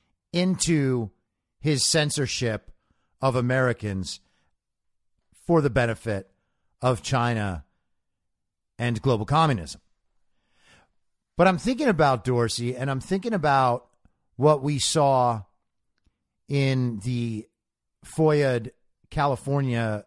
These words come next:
Secretary of State emails, the emails from that office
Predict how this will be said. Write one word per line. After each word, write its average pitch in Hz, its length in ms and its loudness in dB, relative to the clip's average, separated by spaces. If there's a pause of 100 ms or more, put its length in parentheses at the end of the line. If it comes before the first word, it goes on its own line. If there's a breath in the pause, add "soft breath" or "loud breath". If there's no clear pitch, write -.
(140)
Secretary 123 480 -4
of 101 80 -6
State 160 360 -4
emails, 90 600 -8 (320)
the 117 180 -6
emails 117 240 -2
from 123 140 -4
that 113 160 -2
office 110 540 -4